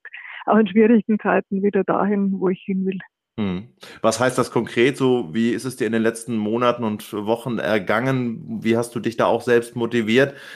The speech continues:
Speaker 2: Ähm, war es so, dass, ähm, du einigermaßen durch die Krise da durchgekommen bist?
Speaker 1: Naja, meine Skischule ist stillgestanden, weil die Gebiete in Deutschland leider, äh, nicht öffnen durften. Also
Speaker 2: Hm.
Speaker 1: somit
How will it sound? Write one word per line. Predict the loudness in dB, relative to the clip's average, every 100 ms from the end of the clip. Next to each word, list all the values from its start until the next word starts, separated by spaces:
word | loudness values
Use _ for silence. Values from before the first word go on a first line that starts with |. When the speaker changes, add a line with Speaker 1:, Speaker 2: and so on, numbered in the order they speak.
| -18 0
Speaker 2:
Ähm, | 2 2 0 -6 -10 -6 0
war | 0
es | 2
so, | 0
dass, | 2 0 -4 -8 -2
ähm, | 0 0 -2
du | -4 -6 -2
einigermaßen | 0 4 4 4 2 -2
durch | -4
die | -6
Krise | -4 -4 0
da | 2
durchgekommen | 2 -2 -6 -10 -10
bist? | -12 -18 _ 4
Speaker 1:
Naja, | 6 6 4
meine | 4 4 2
Skischule | 2 2 4 6 6
ist | 4
stillgestanden, | 2 2 4 0 0 -2 2 4 4
weil | 2 0 -8
die | -4
Gebiete | -2 -2 0
in | 2
Deutschland | 4 2 2 0 2
leider, | 4 4 4 2 -4 -14 -2
äh, | 2 4
nicht | 2 2 4
öffnen | 4 4 4 6
durften. | 6 2 2 4
Also | 4 2
Speaker 2:
Hm. | 0
Speaker 1:
somit | 0 0